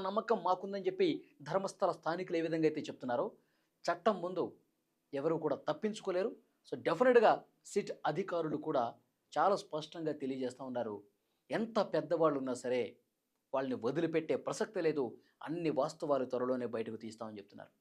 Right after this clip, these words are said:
ఫ్రెండ్స్, మీకేమనిపిస్తోంది? ధర్మస్థల శ్రీక్షేత్రంలో జరిగిన ఈ దారుణాలకు సంబంధించి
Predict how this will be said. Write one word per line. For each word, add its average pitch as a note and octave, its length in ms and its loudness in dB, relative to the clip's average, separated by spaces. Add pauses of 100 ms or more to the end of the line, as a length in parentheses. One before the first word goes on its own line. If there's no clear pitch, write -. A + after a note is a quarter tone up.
(420)
ఫ్రెండ్స్, G#3+ 300 4
మీకేమనిపిస్తోంది? C3+ 760 -2 (580)
ధర్మస్థల E3 520 -2
శ్రీక్షేత్రంలో F3 680 0
జరిగిన D#3+ 260 2
ఈ C#3+ 160 4
దారుణాలకు F3 520 2
సంబంధించి D3+ 380 -4